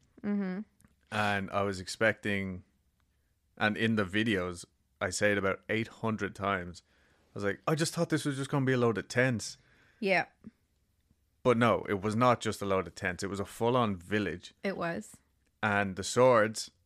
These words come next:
Speaker 2: that Kirsten, by the way, is the creep, and she is creep of the week, uh, patron of the week, and the whole lot. But, um, the swords as well. I was expecting, like, I don't know, like,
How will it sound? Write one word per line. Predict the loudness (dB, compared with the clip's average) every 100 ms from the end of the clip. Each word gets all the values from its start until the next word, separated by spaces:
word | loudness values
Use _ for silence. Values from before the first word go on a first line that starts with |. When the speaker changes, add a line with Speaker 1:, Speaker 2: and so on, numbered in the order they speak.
| -2
Speaker 2:
that | -2 -2 -4
Kirsten, | 0 2 0 -4
by | -2 0
the | 0
way, | -2 -4
is | -8
the |
creep, | -10 -10 -8 -6
and | -6
she | -2 -2
is | -4
creep | -6 -8 -6
of | -8
the | -6
week, | -4 -6 -10 _ -20 -20 _ _ _ _ -4
uh, | 0 2 0 -4 0
patron | 2 2 -2 -6
of |
the | -4
week, | -6 -8 -14 _ -12
and | -8
the |
whole | -4 -2
lot. | 0 0 -2 _ _ _ 0
But, | 4 6
um, | 6 4 2 -2 -10 -16 _ _ _ _ -20 -20 -20 -12 -6
the | -2
swords | 2 6 6 4
as | 0 2
well. | 4 6
I | 4
was | 2
expecting, | -2 -2 -2 0 -2
like, | -2 -2 -4
I | -4
don't | -2
know, | 0 0
like, | 0 -4